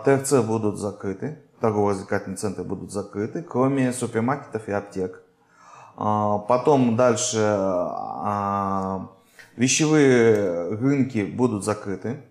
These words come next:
а, продовольственные рынки будут сока-, э, да и в принципе и вот супермаркеты, они будут сокращать время работы. Потом, а, где, там, где можно, а, людей, э, э,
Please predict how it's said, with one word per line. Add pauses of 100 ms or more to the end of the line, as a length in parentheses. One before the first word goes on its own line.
(480)
а,
продовольственные
рынки
будут
сока-,
э,
да
и
в
принципе
и
вот
супермаркеты,
они
будут
сокращать
время (440)
работы. (880)
Потом,
а,
где,
там,
где
можно, (280)
а,
людей,
э,
э,